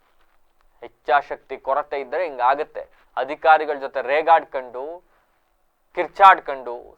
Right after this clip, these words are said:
ಸಭೆಗಳಲ್ಲಿ ಆರ್ಭಟಿಸುತ್ತಾ ಬಿಲ್ಡಪ್ ಕೊಟ್ರೆ ರಸ್ತೆ ಗುಂಡಿ ಮುಚ್ಕೊಳ್ಳೋದಿಲ್ಲ. ಬದಲಾಗಿ ಬದ್ಧತೆ ಇಟ್ಕೊಂಡು, ಎಲ್ಲೆಲ್ಲಿ ಆದ್ಯತೆ ಮೇರೆಗೆ, ಎಲ್ಲೆಲ್ಲಿ ರಸ್ತೆಗಳು ಗುಂಡಿ ಬಿದ್ದಿದ್ದಾವೆ ಅಲ್ಲ ರೀ, ರಸ್ತೆ ಕುಸ್ತೋಗಿದೆ,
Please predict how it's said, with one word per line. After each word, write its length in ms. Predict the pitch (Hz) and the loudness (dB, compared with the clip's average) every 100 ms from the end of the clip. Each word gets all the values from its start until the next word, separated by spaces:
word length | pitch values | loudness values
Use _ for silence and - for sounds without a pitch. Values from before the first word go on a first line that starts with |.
| - | 0
ಸಭೆಗಳಲ್ಲಿ 640 | 147 170 165 160 156 139 | 2 2 2 0 0 -4
ಆರ್ಭಟಿಸುತ್ತಾ 1160 | 107 104 185 247 180 175 156 - - - 117 131 - _ _ _ _ | -2 8 10 10 8 -2 -10 -18 -8 -2 0 0 -6 _ _ _ _
ಬಿಲ್ಡಪ್ 380 | 139 190 185 185 | -6 0 0 0
ಕೊಟ್ರೆ 720 | - 131 151 143 117 120 147 131 120 | -8 -8 -4 -2 0 0 -2 -2 -6
ರಸ್ತೆ 260 | - - | -10 -10
ಗುಂಡಿ 300 | 135 127 131 | -10 -10 -14
ಮುಚ್ಕೊಳ್ಳೋದಿಲ್ಲ. 600 | 131 - - 165 135 123 - _ _ _ _ - | -16 -18 -10 -8 -8 -12 -20 _ _ _ _ -8
ಬದಲಾಗಿ 880 | 139 131 160 147 135 143 220 214 123 | -6 -2 2 2 2 -8 -10 -10 0
ಬದ್ಧತೆ 520 | 156 143 143 208 214 | 2 2 2 2 2
ಇಟ್ಕೊಂಡು, 800 | 170 - 131 120 - 107 160 180 - _ _ 131 | -4 -6 -14 -12 -12 -10 -8 -10 -14 _ _ -6
ಎಲ್ಲೆಲ್ಲಿ 420 | 143 214 240 196 | -4 2 2 4
ಆದ್ಯತೆ 480 | 120 151 165 196 214 | 4 4 2 -4 -4
ಮೇರೆಗೆ, 760 | 165 131 113 127 196 202 143 | -4 -6 -6 -4 -2 -4 -4
ಎಲ್ಲೆಲ್ಲಿ 440 | 135 190 196 170 139 | -6 -4 -6 -4 -4
ರಸ್ತೆಗಳು 520 | 123 - - 170 139 | -4 -6 -8 -6 -6
ಗುಂಡಿ 320 | 127 185 240 | -8 -8 -8
ಬಿದ್ದಿದ್ದಾವೆ 580 | 185 160 139 143 135 131 | -8 -10 -4 -2 0 -2
ಅಲ್ಲ 180 | 127 127 | -4 -6
ರೀ, 280 | 151 180 - _ - | -8 -10 -12 _ -4
ರಸ್ತೆ 300 | 151 - 214 | -2 -2 -6
ಕುಸ್ತೋಗಿದೆ, 1000 | - 233 - - 262 254 254 240 156 | -2 -4 -2 4 4 4 2 0 -2